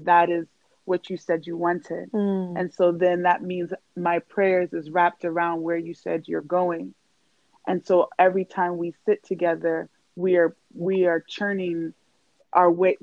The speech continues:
Speaker 1: to the place that you said you wanted.
Speaker 2: Mm.
Speaker 1: And then one day you will tell me, "Today I did these things." And I will remind you,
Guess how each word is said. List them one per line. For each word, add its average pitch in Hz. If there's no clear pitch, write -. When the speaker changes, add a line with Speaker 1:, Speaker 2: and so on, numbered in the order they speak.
Speaker 1:
to 196
the 165
place 180
that -
you 180
said 165
you 170
wanted. 175
Speaker 2:
Mm. 180
Speaker 1:
And 180
then 180
one 214
day 165
you 202
will 185
tell 233
me, 180
"Today 214
I 180
did -
these 170
things." 165
And 175
I 170
will 175
remind 202
you, 160